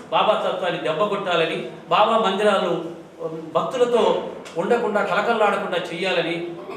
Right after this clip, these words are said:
చాలా కుటిల యత్నాలు చేస్తున్నారు. ఇది సమాజానికి మంచిది కాదు. అలాగే ఇప్పుడు జరుగుతున్నటువంటి ఈ కార్యక్రమాలన్నింటినీ కూడా బాబా గారి మీద వస్తున్న దుష్ప్రచారాల్ని, వాటి మీద ప్రభుత్వం తక్షణమే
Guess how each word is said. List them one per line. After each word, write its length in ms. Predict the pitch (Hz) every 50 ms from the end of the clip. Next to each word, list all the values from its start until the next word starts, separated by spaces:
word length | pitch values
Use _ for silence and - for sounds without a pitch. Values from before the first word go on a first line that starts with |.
| - - -
చాలా 220 | 202 220 240 240 220 226
కుటిల 240 | 226 - 294 294 277 262
యత్నాలు 320 | 233 - - 208 190 185 - 165
చేస్తున్నారు. 420 | 156 160 160 - 156 - - - - - - - - 170
ఇది 120 | 170 175 170 -
సమాజానికి 480 | 165 156 180 190 190 185 180 170 160 156 156
మంచిది 260 | 151 147 156 165 170 170 185
కాదు. 180 | 180 180 - - - - - - - - - - - - 147 165
అలాగే 320 | 185 202 214 208 196 170 165 156 - - - - - - - - - - - 196
ఇప్పుడు 180 | 165 - 220 196 -
జరుగుతున్నటువంటి 720 | 202 226 254 262 240 269 254 247 247 240 226 226 220 220 208 214 - 202
ఈ 20 | 208 202 190
కార్యక్రమాలన్నింటినీ 880 | 196 208 208 - 208 214 214 214 208 196 180 180 202 208 - - 208 202 202 196
కూడా 160 | 196 196 202 208 208 - - - - 156 160
బాబా 180 | 196 208 208 208 196
గారి 100 | - 190
మీద 100 | 180 185
వస్తున్న 280 | 175 - - 170 165 - 170
దుష్ప్రచారాల్ని, 720 | 170 - - 214 208 - 214 196 190 185 180 170 175 170 170 175 - - - - - - - - - 165 180
వాటి 200 | 190 185 196 202
మీద 180 | 202 208 208 196 190 180 - - - -
ప్రభుత్వం 460 | 196 202 233 262 - - 240 214 196 - - - - - - -
తక్షణమే 440 | 175 170 - - 226 226 226 220